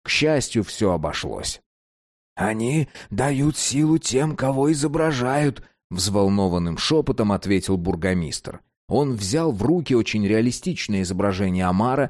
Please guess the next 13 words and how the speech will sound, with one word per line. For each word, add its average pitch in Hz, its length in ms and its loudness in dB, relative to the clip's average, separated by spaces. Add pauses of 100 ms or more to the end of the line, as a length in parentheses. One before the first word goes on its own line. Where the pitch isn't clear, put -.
(160)
вернее, 117 500 2
тихоокеанского 110 920 0
лангуста, 117 720 2 (200)
клешни 104 500 2
изогнуты 104 540 0
под 90 180 -2
животом, 104 600 2 (180)
над 107 220 0
спинным 113 520 0
щитком 147 520 -2
свисают 101 540 0
длинные 104 400 2
усы. 101 420 -2